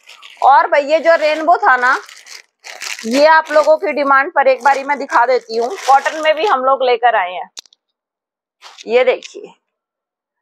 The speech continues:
Rainbow वाले सूट cotton में pure handwork के साथ,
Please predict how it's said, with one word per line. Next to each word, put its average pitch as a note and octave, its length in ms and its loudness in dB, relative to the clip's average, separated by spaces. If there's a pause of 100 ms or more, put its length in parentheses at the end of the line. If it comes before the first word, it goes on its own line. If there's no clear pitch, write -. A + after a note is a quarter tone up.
(220)
Rainbow C4+ 480 0
वाले C#4 300 0
सूट C#4 360 -8
cotton C4+ 340 0
में C4 280 -2
pure C4+ 420 0
handwork A#3+ 540 -2
के C#4 180 -4
साथ, A#3+ 280 2